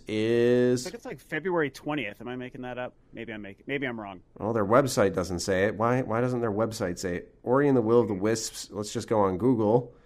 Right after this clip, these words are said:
Speaker 1: Uh, you're right.
Speaker 2: Fingers
Speaker 1: February
Speaker 2: crossed.
Speaker 1: eleventh.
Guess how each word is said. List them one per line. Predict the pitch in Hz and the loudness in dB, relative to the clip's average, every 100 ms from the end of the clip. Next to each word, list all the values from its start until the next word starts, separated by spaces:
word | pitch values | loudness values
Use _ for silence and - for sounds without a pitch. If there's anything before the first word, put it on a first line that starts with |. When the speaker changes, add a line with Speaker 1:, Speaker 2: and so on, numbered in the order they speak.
| _ _ _ _ _ - | _ _ _ _ _ -4
Speaker 1:
Uh, | 95 101 104 104 107 104 104 107 - - | 0 4 4 6 4 4 4 2 -2 -4
you're | 139 | 2
right. | 127 240 | 6 6
Speaker 2:
Fingers | 370 - | 4 2
Speaker 1:
February | 151 175 175 185 | 4 6 6 6
Speaker 2:
crossed. | 131 | 8
Speaker 1:
eleventh. | 131 240 113 - | 6 6 2 -2